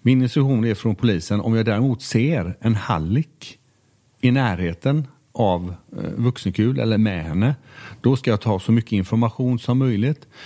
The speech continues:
Jag ska gärna gå ut och titta och se om jag kan, eh, se kvinnan och mannen gå in i en bil. Då tar jag registreringsnumret och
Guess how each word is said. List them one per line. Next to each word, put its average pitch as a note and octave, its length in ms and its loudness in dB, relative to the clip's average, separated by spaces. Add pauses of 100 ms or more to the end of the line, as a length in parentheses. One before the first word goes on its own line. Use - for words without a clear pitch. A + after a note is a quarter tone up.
(160)
Jag F#2 120 -4
ska G2 180 0
gärna G2 400 0
gå A#2+ 140 2
ut G#2 180 -2
och G#2 100 -4
titta A#2+ 480 -2
och A#2 140 0
se A2 160 -2
om F2+ 80 -2
jag F#2 120 -4
kan, F#2 460 -2
eh, E2+ 500 -4
se A2 480 -2
kvinnan G2 480 0
och G2+ 60 0
mannen G2 400 0
gå G#2+ 140 0
in F2 160 0
i F2 40 -2
en F2+ 140 0
bil. C#3 320 -2 (440)
Då G2 140 2
tar C#3 160 2
jag F#2+ 100 2
registreringsnumret F#2+ 1300 0
och - 280 -4